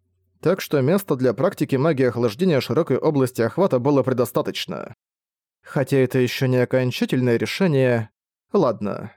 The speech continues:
наверное, уже можно вам рассказать. Майя, похоже, действительно задумалась, а не пыталась придать словам важность. Расположенные здесь сооружения ведь сильно устарели. Все, включая Тацию, кивнули в ответ на вопрос Майи.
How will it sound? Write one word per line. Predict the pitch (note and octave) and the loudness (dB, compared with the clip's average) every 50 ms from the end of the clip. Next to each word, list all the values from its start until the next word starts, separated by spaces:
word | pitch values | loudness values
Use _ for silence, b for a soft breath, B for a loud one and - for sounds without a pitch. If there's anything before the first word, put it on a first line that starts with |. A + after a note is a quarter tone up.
| _ _ | _ _
наверное, | C#3+ C3+ C3+ A#2+ C#3+ G3 A3 G#3+ G#3+ G3+ D#3+ | -2 -2 0 2 2 0 2 2 2 2 4
уже | C3 A2+ A2+ B2 | 2 2 2 0
можно | A#2+ A#2+ A#2 A#2 A2+ C#3+ G#3 | 2 2 0 0 2 0 2
вам | G3 C#3 B2 A2 | 2 2 0 0
рассказать. | A2 - - - B2+ G#2+ F#2+ F2+ - - - - - - - _ _ _ _ _ _ _ _ _ _ _ | -4 -4 -2 -4 -4 -2 -4 -6 -10 -10 -12 -18 -18 -20 -20 _ _ _ _ _ _ _ _ _ _ _
Майя, | - G2+ G#2+ A2+ D3+ E3+ D3 C3+ | -8 -6 -2 0 2 2 2 2
похоже, | - A#2+ A#2 - D3+ C#3 B2 B2 | 0 -2 -2 0 0 0 0 -2
действительно | A2+ A#2 - - A3+ G#3+ C#3 A#2+ A#2 G#2+ | -2 -4 -4 -4 -4 -4 -2 -2 -2 -2
задумалась, | A2 A2 G2+ B2+ D#3+ E3+ C#3+ C3+ C3 B2 - - - _ _ - | -2 -2 -2 0 2 2 2 2 0 0 -2 -10 -20 _ _ -2
а | B2 B2 | 0 0
не | B2+ B2+ | 0 0
пыталась | B2+ C3+ C3 - B2 A#2 A2 - | 0 0 -2 0 -2 -2 -4 -4
придать | - B2 A2 A#2 A2 | -6 -4 -4 -2 -4
словам | - - C3 B2 A#2+ A#2+ A#2+ A#2+ | -2 -2 0 0 2 0 0 0
важность. | A2+ A#2+ G#2+ - - - - - - - - - _ _ _ _ _ _ _ _ _ _ | 0 0 0 -2 -6 -12 -16 -16 -18 -20 -20 -20 _ _ _ _ _ _ _ _ _ _
Расположенные | - C3 B2+ A#2 - - C3 B2 B2+ B2 A#2 A#2 B2+ B2 A#2+ | -2 -2 -2 -2 -2 -2 0 2 2 2 0 0 -2 -2 -2
здесь | A2 A#2+ B2+ A#2+ - | 0 0 -2 -2 0
сооружения | - C3 A#2+ A#2+ A#2 G#2+ B2+ B2 B2+ B2 B2 | 0 0 0 0 0 0 0 2 2 2 2
ведь | A#2+ B2 - | 2 0 -2
сильно | - - C3+ B2 C3 C3 | -2 -2 0 0 2 0
устарели. | C3+ C3 - - D3+ F#3 A3 D3 - - - - - - _ _ _ _ _ _ _ _ _ _ | 0 0 -2 -2 0 0 0 -2 -2 -6 -10 -12 -16 -20 _ _ _ _ _ _ _ _ _ _
Все, | - - - - A#2 D3 E3 | -18 -12 -6 -2 0 0 0
включая | - - B2+ A#2+ A2 - - F#3 F#3 C#3+ | 0 -2 -4 -4 -4 -2 0 2 2 2
Тацию, | - - E3 F#3 - - - C3+ B2+ A#2+ | 2 0 -2 -2 -2 -2 0 0 0 0
кивнули | - B2+ A2+ G#2+ D3 G3+ G3 C#3+ | 0 -2 -2 0 0 2 4 4
в | B2+ A#2 A2+ | 4 2 0
ответ | G#2+ - C3 F#3+ F3 - | 0 0 0 -2 0 0
на | B2+ A#2 | 0 -2
вопрос | A#2 G#2+ - - G#2+ - | -2 -2 -4 -6 -6 -4
Майи. | B2 C#3+ F#3 D#3+ C#3 C3 B2+ A#2+ G#2+ | -2 0 2 2 4 4 2 2 0